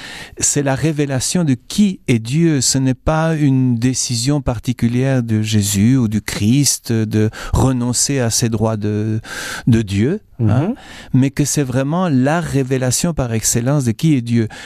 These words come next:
Speaker 1: Et, et j'essaye de travailler ça à partir de la Trinité, comme, comment la Trinité,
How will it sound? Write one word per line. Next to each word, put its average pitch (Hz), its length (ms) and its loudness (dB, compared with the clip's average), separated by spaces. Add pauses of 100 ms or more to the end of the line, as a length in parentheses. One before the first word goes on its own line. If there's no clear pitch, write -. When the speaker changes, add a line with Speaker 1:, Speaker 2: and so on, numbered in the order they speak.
(140)
Speaker 1:
Et, 120 320 2
et 113 400 2
j'essaye 123 460 0
de 151 120 0
travailler 120 460 0
ça 151 220 0
à 139 40 -4
partir 143 460 -2
de 131 100 0
la 113 140 2
Trinité, 120 540 0
comme, 120 400 -2
comment 123 300 2
la 123 160 0
Trinité, 139 760 0